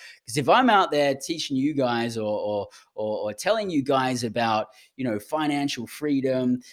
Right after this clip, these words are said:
and staying healthy and everything like that, and, and top relationships and deepening spirituality and having fun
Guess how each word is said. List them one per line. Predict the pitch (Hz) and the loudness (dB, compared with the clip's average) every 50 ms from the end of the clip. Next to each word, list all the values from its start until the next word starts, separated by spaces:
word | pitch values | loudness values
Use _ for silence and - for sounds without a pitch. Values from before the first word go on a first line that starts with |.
| - _ _ | -20 _ _
and | 104 110 107 104 101 95 | -6 -4 -4 -4 -6 -6
staying | - - - 165 160 156 147 139 | -8 -6 -4 -2 -2 -2 -2 -2
healthy | 131 123 143 143 147 147 143 - 151 143 139 127 | -2 -2 0 0 0 -2 -2 -4 -2 0 0 0
and | 123 131 | 0 0
everything | 135 127 127 - 123 117 | -2 -4 -4 -4 -6 -6
like | 113 104 104 - | -6 -6 -8 -6
that, | - 170 165 156 143 131 127 - - - _ - | -4 -4 -2 -2 -2 -4 -6 -10 -18 -20 _ -12
and, | 107 113 113 | -10 -8 -6
and | 113 113 107 | -6 -6 -8
top | - - - 165 165 - | -6 -4 -4 -4 -2 -2
relationships | 143 139 143 143 147 143 - 151 135 - - 147 139 139 - - | 0 0 2 0 0 -2 -2 -4 -4 -2 -2 -2 -2 -2 -6 -10
and | 107 95 | -10 -6
deepening | - 156 160 151 151 143 135 131 | -4 -4 -4 -2 -2 0 0 0
spirituality | 127 - - - 160 143 131 - - 143 143 143 147 147 143 143 131 | 0 -2 -4 -2 -2 -2 -2 -2 -4 -4 -2 -2 0 0 0 -2 -2
and | 120 127 | -2 -2
having | 147 143 135 127 117 | -2 -2 -2 -4 -6
fun | 117 - 185 180 165 151 143 139 135 | -2 0 2 4 4 4 2 0 -2